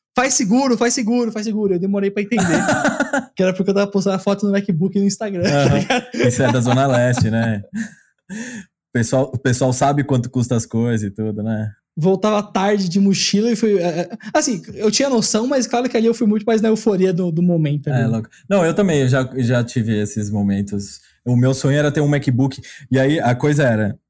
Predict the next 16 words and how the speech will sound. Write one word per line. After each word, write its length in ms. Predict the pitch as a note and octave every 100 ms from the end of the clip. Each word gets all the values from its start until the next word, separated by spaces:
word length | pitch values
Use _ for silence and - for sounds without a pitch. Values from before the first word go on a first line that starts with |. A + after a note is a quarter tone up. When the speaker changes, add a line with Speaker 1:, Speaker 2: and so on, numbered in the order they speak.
| _
Speaker 2:
eu 80 | A#2
tava 160 | A#2 A2+
trabalhando, 720 | B2 B2 A#2 C3 D#3 D#3+ - -
aí 120 | A#2
eu 60 | A2+
falei, 220 | C3 A2
"Ah, 80 | F#2
agora 300 | G2 A2 C3+
eu 40 |
tenho 160 | C3+ C3
dinheiro 260 | A#2+ A#2+ B2
pra 80 |
comprar 240 | B2 A#2 A2+
um 60 |
computador 400 | A2+ G#2+ A2 A2 G#2
novo." 320 | A#2+ D3+